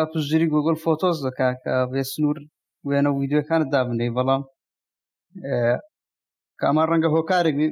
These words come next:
هۆکارێکی باش بێ بۆ کڕینی، چکە خۆم پیکسل سێیەکەم هەیە، یعنی، زۆر زۆر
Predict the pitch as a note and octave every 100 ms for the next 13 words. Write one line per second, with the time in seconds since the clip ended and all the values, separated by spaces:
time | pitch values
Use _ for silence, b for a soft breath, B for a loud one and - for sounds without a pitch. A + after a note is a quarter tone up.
0 | C#3+ D3+ E3+ D#3+ E3 D#3 E3 D3 C3+ C3
1 | B2+ D3 C3+ A#2+ - C#3 B2+ D3+ D3+ C#3
2 | - - D3+ D#3+ D3+ E3 D#3 E3+ E3 C#3
3 | C#3 C#3+ _ _ _ _ _ - C3+ C3+
4 | C#3+ E3 D3 D#3